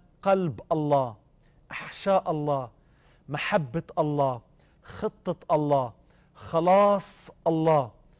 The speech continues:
تظهر لنا إنه الله أكمل العمل. كل ما عليك تؤمن، تصدق، تثق،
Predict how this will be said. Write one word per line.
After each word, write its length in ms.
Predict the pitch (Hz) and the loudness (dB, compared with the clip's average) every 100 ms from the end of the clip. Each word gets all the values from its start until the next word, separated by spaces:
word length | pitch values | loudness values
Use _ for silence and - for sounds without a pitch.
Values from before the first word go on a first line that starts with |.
| _ _ _ _ _ - | _ _ _ _ _ 2
تظهر 560 | 240 185 165 202 190 - | 4 4 0 2 0 -2
لنا 480 | 165 170 196 170 123 - _ _ _ - | -2 4 4 2 -4 -12 _ _ _ -8
إنه 160 | 160 - | -6 -2
الله 360 | 160 180 170 - - | 2 4 2 -2 -4
أكمل 480 | - - 196 202 190 | -4 -4 -2 -2 -2
العمل. 480 | 190 147 165 143 135 - _ | -2 0 0 0 -4 -14 _
كل 180 | 226 202 | -4 0
ما 120 | 185 | 2
عليك 320 | 165 170 165 _ _ _ _ - | 2 0 -4 _ _ _ _ 0
تؤمن، 600 | 240 - - 196 214 196 - _ _ _ - | 0 0 -8 -4 -4 -6 -14 _ _ _ -10
تصدق، 760 | 165 - 196 123 160 208 - - _ _ _ - | -6 -2 -2 0 2 2 0 -20 _ _ _ -6
تثق، 480 | 208 208 208 - | -4 0 -2 -4